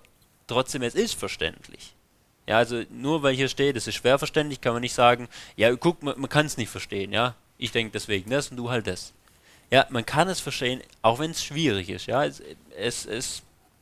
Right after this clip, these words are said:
bedarf auch manches. Und ja, in manchem kommen wir zu unterschiedlichen Ergebnissen, aber im Generellen trotzdem nicht. Und auch wenn einiges schwer ist, heißt es ja,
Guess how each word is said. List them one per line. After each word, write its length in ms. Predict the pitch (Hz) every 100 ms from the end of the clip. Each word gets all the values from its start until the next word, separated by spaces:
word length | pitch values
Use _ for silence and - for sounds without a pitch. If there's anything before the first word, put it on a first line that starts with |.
| _
bedarf 360 | 160 185 196
auch 140 | 104 98
manches. 400 | 95 98 101 101
Und 180 | 107 107
ja, 180 | 143 190
in 100 | 156
manchem 400 | 143 156 151 143
kommen 240 | 143 151
wir 100 | 147
zu 120 | -
unterschiedlichen 520 | 131 127 131 123 127
Ergebnissen, 560 | 123 117 120 - 117 117
aber 240 | 110 113 110 - - - - _ _ -
im 260 | 127 120
Generellen 540 | - 131 139 131 123 117
trotzdem 420 | 123 - - 98
nicht. 280 | 95 - - _ _ _ - _ - - - - - - - - - - - - - _ -
Und 200 | - 131 - - _ _ _ _ _ _
auch 220 | 131 151
wenn 100 | 156
einiges 580 | 143 151 190 196 175 156
schwer 400 | - 127 156 127
ist, 360 | 113 120 - - _ _ _
heißt 320 | 113 135 135
es 140 | 135 -
ja, 340 | 131 135 131